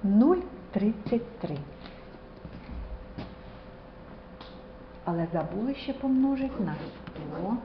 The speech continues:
відсотків. Получаємо число нуль тридцять три помножене на сто відсотків і получаємо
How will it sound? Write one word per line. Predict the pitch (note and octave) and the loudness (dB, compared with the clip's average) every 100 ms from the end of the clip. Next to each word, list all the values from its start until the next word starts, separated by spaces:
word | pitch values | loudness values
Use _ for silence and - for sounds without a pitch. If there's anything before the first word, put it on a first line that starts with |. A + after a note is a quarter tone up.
| - - - - - - - - - - - | -6 -10 -8 -8 -8 -10 -12 -12 -10 -10 -8
відсотків. | F#3 G3+ G3+ - D#3+ - - - - - - - - - - - - | -4 -4 -6 -10 -10 -10 -12 -12 -12 -12 -8 -8 -6 -6 -6 -8 -4
Получаємо | G#3 B3+ C#4 C4+ G3+ D#3+ D#3+ - | 0 2 2 2 2 2 -2 -2
число | G3+ - G#3 G3 D#3 - - - - F#3 F3+ | -2 -2 2 4 2 -2 -8 -10 -8 -4 2
нуль | F3+ G#3+ G3+ - - - - - - - | 6 6 6 2 -4 -8 -8 -8 -8 -2
тридцять | F3+ G#3+ - - - - - - | 2 2 2 -4 -6 -6 -6 -8
три | - - G#2+ - - - - - - - | -6 -4 -4 -6 -8 -10 -12 -12 -10 0
помножене | G3 G#3 G#3+ C4+ D4+ - E3+ D#3+ F#3+ - - F3 | 4 8 8 8 4 0 -4 -2 -4 -6 -6 0
на | F3+ F#3 | 2 2
сто | - - C#4+ | 0 -4 -2
відсотків | D4 D#3+ - - - G#2 - B3+ - C4 - - - B3+ - - - - | 0 0 0 -4 -4 -2 -2 -6 -4 -6 -6 -10 -8 -8 -10 -12 -6 -4
і | |
получаємо | F#3 E3 D#3+ D#3+ - D#3 C#3 | -2 -2 -2 -2 -2 -2 -2